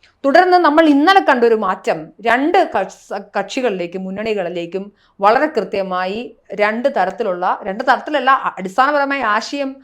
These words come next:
പൊളിറ്റിക്കൽ ഇസ്ലാമിനെ ഇംപ്ലിമെന്റ് ചെയ്യുക എന്നുള്ള രീതിയിൽ വരുന്ന രണ്ട് പാർട്ടികൾ, രണ്ട് പാർട്ടികൾ അവർക്ക് ഇന്ത്യ എന്ന് പറയുന്നൊരു രാജ്യത്ത് അവർക്ക് മറ്റുള്ള രാഷ്ട്രങ്ങളിലെ പോലെ മത പാർട്ടികളായി, മതം അതുപോലെ തന്നെ നിൽക്കുന്ന ഒരു മിലിഷ്യ ഗ്രൂപ്പുകളായി പോകാൻ പറ്റാത്തത് കൊണ്ട്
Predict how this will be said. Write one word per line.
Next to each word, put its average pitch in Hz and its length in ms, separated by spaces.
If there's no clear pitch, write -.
പൊളിറ്റിക്കൽ 233 420
ഇസ്ലാമിനെ 226 560
ഇംപ്ലിമെന്റ് 240 600
ചെയ്യുക 208 320
എന്നുള്ള 202 360
രീതിയിൽ 196 300
വരുന്ന 185 240
രണ്ട് 226 300
പാർട്ടികൾ, 208 720
രണ്ട് 202 200
പാർട്ടികൾ 240 600
അവർക്ക് 269 220
ഇന്ത്യ 269 440
എന്ന് 285 120
പറയുന്നൊരു 247 320
രാജ്യത്ത് 214 640
അവർക്ക് 208 300
മറ്റുള്ള 220 440
രാഷ്ട്രങ്ങളിലെ 226 580
പോലെ 220 540
മത 202 320
പാർട്ടികളായി, 220 720
മതം 220 340
അതുപോലെ 254 420
തന്നെ 240 320
നിൽക്കുന്ന 220 340
ഒരു 226 260
മിലിഷ്യ 220 300
ഗ്രൂപ്പുകളായി 220 560
പോകാൻ 226 360
പറ്റാത്തത് 233 440
കൊണ്ട് 190 360